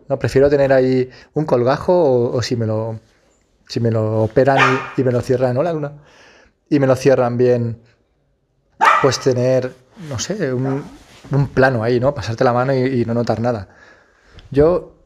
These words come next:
ya os digo que yo preferiría cien por cien, por lo menos ahora, en este momento, preferiría no, no ponerme huevos de plástico. Preferiría no tener nada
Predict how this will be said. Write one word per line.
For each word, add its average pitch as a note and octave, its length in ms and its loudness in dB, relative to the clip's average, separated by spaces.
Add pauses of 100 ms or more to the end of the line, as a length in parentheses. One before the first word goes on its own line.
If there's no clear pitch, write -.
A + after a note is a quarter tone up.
(340)
ya D3 140 4
os D#3 80 2
digo F3 180 4
que D#3+ 100 -2
yo C#3+ 120 2
preferiría B2+ 420 0
cien D3+ 360 0
por A#2+ 200 2
cien, E3+ 480 -2
por B2 160 0
lo A#2 60 2
menos D3+ 340 -2 (140)
ahora, C3+ 580 2 (1160)
en A#2+ 180 -6
este C3+ 200 4
momento, C#3+ 600 0
preferiría B2+ 460 0
no, C3 340 0
no C3+ 160 -2
ponerme C3 320 0
huevos A#2 280 2
de A2 60 -4
plástico. G2+ 460 -12 (600)
Preferiría A#2+ 480 0
no C3+ 80 0
tener B2 280 0
nada F3 320 0